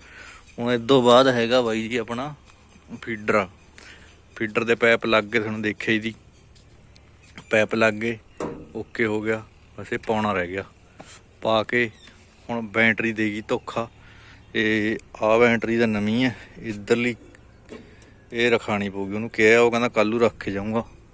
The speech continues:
ਉਹ ਕਰਨ ਤੋਂ ਬਾਅਦ ਫਿਰ ਫੀਡਰ ਪਾਵਾਂਗੇ। ਜਾਣੀ ਕਿ ਇੰਨਾ ਕੰਮ ਰਿਪੇਅਰ ਦਾ ਤਕਰੀਬਨ ਇਹਦਾ ਕੰਮ ਨਿਬੜ ਗਿਆ। ਕਟਰ ਦਾ ਇਹਨੂੰ ਗਰੀਸ ਹੋਇਆ, ਕਟਰ ਦਾ, ਅਹ, ਔਗਰ ਵਾਲੇ ਬੈਰਿੰਗਾਂ ਦਾ ਰਹਿ ਗਿਆ ਗਰੀਸ ਕਰਨਾ।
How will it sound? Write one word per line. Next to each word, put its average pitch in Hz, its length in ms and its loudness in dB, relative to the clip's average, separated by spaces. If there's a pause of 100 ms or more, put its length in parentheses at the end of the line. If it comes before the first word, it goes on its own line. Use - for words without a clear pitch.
(100)
ਉਹ 117 160 -2
ਕਰਨ 107 280 -4
ਤੋਂ 104 160 -4
ਬਾਅਦ 104 260 -2
ਫਿਰ 104 200 -8
ਫੀਡਰ 98 400 -12
ਪਾਵਾਂਗੇ। 95 460 -14 (580)
ਜਾਣੀ 107 180 -4
ਕਿ 110 120 -2
ਇੰਨਾ 110 340 0
ਕੰਮ 107 260 -4
ਰਿਪੇਅਰ 107 340 -4
ਦਾ 117 120 0
ਤਕਰੀਬਨ 104 420 -6
ਇਹਦਾ 104 180 -6
ਕੰਮ 101 300 -10
ਨਿਬੜ 104 380 -10
ਗਿਆ। 92 200 -10 (800)
ਕਟਰ 107 340 -2
ਦਾ 110 540 4
ਇਹਨੂੰ 113 280 -6
ਗਰੀਸ 110 280 -4
ਹੋਇਆ, 110 220 2
ਕਟਰ 110 300 0
ਦਾ, 107 260 4 (480)
ਅਹ, 104 540 -2
ਔਗਰ 113 400 2
ਵਾਲੇ 117 260 8
ਬੈਰਿੰਗਾਂ 110 420 2
ਦਾ 120 100 2
ਰਹਿ 95 180 0
ਗਿਆ 117 140 0
ਗਰੀਸ 110 280 -6
ਕਰਨਾ। 104 320 -8